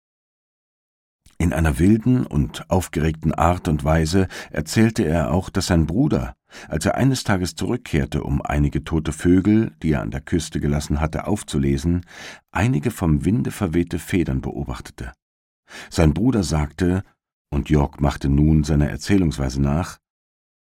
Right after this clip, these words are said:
„Was ist dies da?“ Und vorwärts kriechend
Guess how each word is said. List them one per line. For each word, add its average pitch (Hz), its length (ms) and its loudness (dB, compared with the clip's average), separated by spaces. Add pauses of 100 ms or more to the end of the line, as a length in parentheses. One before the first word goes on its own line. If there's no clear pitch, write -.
(140)
„Was 78 180 -2
ist - 220 -4
dies - 200 -2
da?“ - 280 -8 (480)
Und 82 160 -4
vorwärts 98 520 0
kriechend 120 720 -4